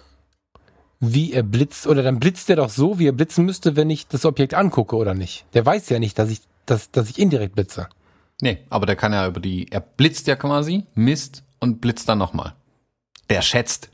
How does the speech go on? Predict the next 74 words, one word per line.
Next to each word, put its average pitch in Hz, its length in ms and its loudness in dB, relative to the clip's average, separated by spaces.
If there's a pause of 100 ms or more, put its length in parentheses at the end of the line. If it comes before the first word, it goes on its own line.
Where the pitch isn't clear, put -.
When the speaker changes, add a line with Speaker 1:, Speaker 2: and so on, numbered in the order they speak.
Speaker 2:
das 92 160 -2
ist, - 240 -4
im 104 120 -2
Englischen 113 280 0
nennt 104 100 -4
man's 107 240 -4
Eyeballing, 95 600 2
<laughs> - 20 -8
er - 160 0
guckt - 220 -6
halt 98 100 0
mal 95 120 2
ungefähr, 107 540 0
wo 90 100 0
er 85 40 0
landet. 92 320 -2 (160)
Das 104 180 0
ist - 220 -4
nicht 180 220 0
super, 143 340 0
das 90 160 -4
wird 107 160 -4
nie 127 200 2
perfekt 147 520 -2
sein, 82 240 0
sowas, 80 300 -4
vor - 100 -2
allem 120 140 2
beim 110 140 0
Speaker 1:
Ah, - 40 -14
Speaker 2:
indirekten 151 260 4
Speaker 1:
Moment, 151 260 2
Speaker 2:
Blitzen. 180 120 -4
Speaker 1:
also 151 160 2
das 139 160 0
heißt, 151 180 2
aber 139 140 2
er 139 120 0
geht 156 220 0
schon 170 200 2
darauf 135 320 0
ein, 175 480 0 (540)
also 143 160 2
er 151 80 2
geht 147 180 -2
darauf 156 220 2
ein, 165 200 2
wie 165 60 0
viel 170 120 0
Licht 170 160 0
quasi 165 280 0
ankommt. 104 560 0
Wenn 135 120 2
ich 123 80 -4
jetzt 139 140 2
Speaker 2:
Mhm. 214 60 4
Speaker 1:
indirekt 143 300 0
blitze, 180 400 0
das 143 140 0
ist 156 80 -4
ähnlich, 175 200 2
als 139 80 -4
wenn 143 80 4
ich 120 60 -2
Nebel 156 280 2
im 175 80 2
Raum 165 180 0
hätte 175 160 0
oder 151 140 2
was 151 120 2
auch 139 200 -2
immer, 160 260 2
er 139 140 -2
merkt, 147 640 -2